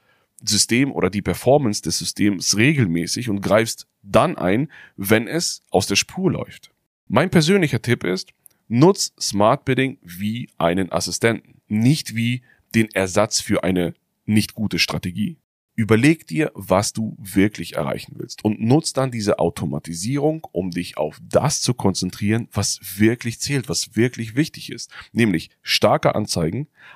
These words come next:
ein überzeugendes Angebot und ein sauberer und funktionierender Funnel hinterher. Ich hoffe, diese Folge hat dir geholfen, die Automatisierung in Google Ads ein wenig besser zu verstehen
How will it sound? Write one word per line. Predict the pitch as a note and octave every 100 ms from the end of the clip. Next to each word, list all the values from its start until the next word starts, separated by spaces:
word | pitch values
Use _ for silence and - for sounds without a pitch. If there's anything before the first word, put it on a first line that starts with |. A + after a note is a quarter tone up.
| _
ein | F#2+ F#2+ -
überzeugendes | G2 D#2+ - - C3 E3+ D#3 -
Angebot | G#2 F#2+ E2 G#2+ - - - _ _
und | C3 F#3+ - _
ein | F#2+ F#2
sauberer | - G#2 C#3+ D3+ C3+ C3+
und | F#2 -
funktionierender | - F2 - - F2 G2 C3 C3+ C3 A#2+ A#2
Funnel | - - E2+ F#2 F#2+ G#2 _ _
hinterher. | - A2 E2 E2 A2 F2+ C2 _ _ _ _ _ _ _ _ - - - _ _ -
Ich | G#2+
hoffe, | F#3+ A3
diese | F#3+ D3+
Folge | C#3 C#3+ D3
hat | C3
dir | F2+
geholfen, | - A2 D#3 D#3
die | B2 G2 - -
Automatisierung | F#2 - B2 G#2+ - G2+ B2+ D3 C#3+ D3 -
in | G2 F#2+ -
Google | B2+ C3+ -
Ads | A2 -
ein | - G2+ F#2+
wenig | A#2 C#3+ B2+ -
besser | A2 F#2+
zu | -
verstehen | - - A#2 B2+